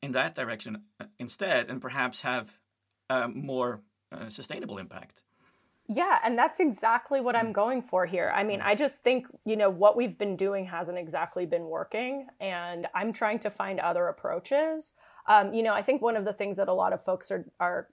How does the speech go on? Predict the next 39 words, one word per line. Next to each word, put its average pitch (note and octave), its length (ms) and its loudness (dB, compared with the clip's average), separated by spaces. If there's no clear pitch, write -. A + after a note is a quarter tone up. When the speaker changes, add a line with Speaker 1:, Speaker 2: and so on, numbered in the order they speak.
Speaker 2:
talking G3+ 380 0
about F#3 200 0
right E3+ 140 -2
now F3 160 -6
are E3+ 140 -4
sort F3+ 180 -4
of, E3 80 -10
like, - 260 -6
ethical - 380 -4
toolkits D#4 720 2
and F#3+ 280 -2
using G3+ 520 -2
ethics - 480 -2
in F3 140 -6
design. C4+ 760 -2
I G#3+ 80 2
think G3+ 160 -4
that's, G3+ 220 -4
you G3+ 160 -4
know, F3+ 160 0
a F3+ 40 -8
sort F#3+ 220 -2
of F3 180 -6
trend C#4 460 0
or F#3+ 100 0
wave A3 360 4
that F#3 100 -2
we're F#3 100 -2
seeing A3+ 320 -6
right F#3 200 0
now. F3+ 140 -6
And F3 100 -6
I F3+ 40 -8
think B3+ 200 0
it's F#3+ 160 -8
laudable F#3+ 480 4
and F3 100 -4
important. A3 580 -4
But G3 240 4